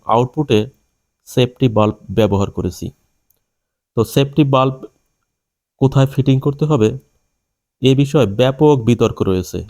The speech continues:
আমরা এই গ্রিজারের ম্যানুয়ালে যা পেয়েছি ঠিক সেইভাবে ফিটিং করেছি। সেফটি বাল্ব গরম লাইনে বা আউটপুট লাইনে দেওয়ার জন্য এখানে নির্দেশনা দেওয়া রয়েছে। তো দেখেন,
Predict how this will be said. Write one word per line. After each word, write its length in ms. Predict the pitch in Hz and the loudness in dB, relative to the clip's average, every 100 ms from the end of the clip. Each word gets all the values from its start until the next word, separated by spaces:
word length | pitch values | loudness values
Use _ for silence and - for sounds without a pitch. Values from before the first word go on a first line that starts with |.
| - | -4
আমরা 280 | 117 127 104 113 _ _ _ _ _ _ _ _ _ _ _ _ _ _ _ _ 117 | 0 2 2 0 _ _ _ _ _ _ _ _ _ _ _ _ _ _ _ _ 0
এই 120 | 110 110 | 0 2
গ্রিজারের 460 | 120 143 120 113 113 - _ _ _ _ _ | 2 4 2 0 -4 -16 _ _ _ _ _
ম্যানুয়ালে 460 | 113 117 123 123 123 | 0 2 4 2 2
যা 160 | 117 113 - | 2 0 2
পেয়েছি 360 | 123 135 117 110 - | 2 2 -2 -4 -4
ঠিক 140 | - 113 - | -6 -6 0
সেইভাবে 420 | 117 117 127 104 104 - | 2 2 2 0 -2 -4
ফিটিং 260 | 120 120 | -2 -2
করেছি। 360 | 101 - 90 101 - _ _ _ _ _ _ _ - | -2 -6 -8 -12 -18 _ _ _ _ _ _ _ -4
সেফটি 300 | 127 117 127 | -2 0 0
বাল্ব 300 | 110 110 110 - | 2 2 0 0
গরম 280 | 113 113 120 | 2 2 4
লাইনে 260 | 123 131 107 | 2 2 2
বা 140 | 101 101 - | 2 0 -2
আউটপুট 340 | 101 113 131 123 | -2 -2 -4 -2
লাইনে 280 | 127 113 98 98 _ _ _ _ _ _ _ _ _ _ _ - | 0 2 0 -4 _ _ _ _ _ _ _ _ _ _ _ -8
দেওয়ার 360 | 110 110 117 113 | -2 2 2 2
জন্য 220 | 135 131 101 113 _ _ _ | 2 2 2 -2 _ _ _
এখানে 260 | 113 113 107 | -2 0 2
নির্দেশনা 500 | 107 107 107 101 107 | 2 0 0 0 -2
দেওয়া 220 | 95 90 85 | 0 0 0
রয়েছে। 320 | 85 - 95 - _ _ _ _ _ _ _ | -4 -8 -16 -18 _ _ _ _ _ _ _
তো 40 | 113 113 | 0 2
দেখেন, 240 | 123 113 | 2 0